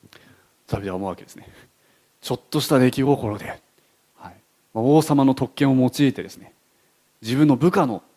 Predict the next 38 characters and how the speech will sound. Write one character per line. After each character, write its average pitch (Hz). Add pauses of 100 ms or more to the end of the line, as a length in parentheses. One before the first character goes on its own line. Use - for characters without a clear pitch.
奥 123
さ 104
ん 87
が -
戦 202
い 185
に 180
行 170
っ -
て 180
い 160
る 156
間 127
に 104 (220)
寝 120
取 185
っ -
て 113
し -
ま 95
っ -
て、 -
し -
か -
も 101
妊 190
娠 220
を 180
さ 175
せ 165
て 160
し -
ま 135
っ - (100)
た 120 (280)
と 104
い 95
う 87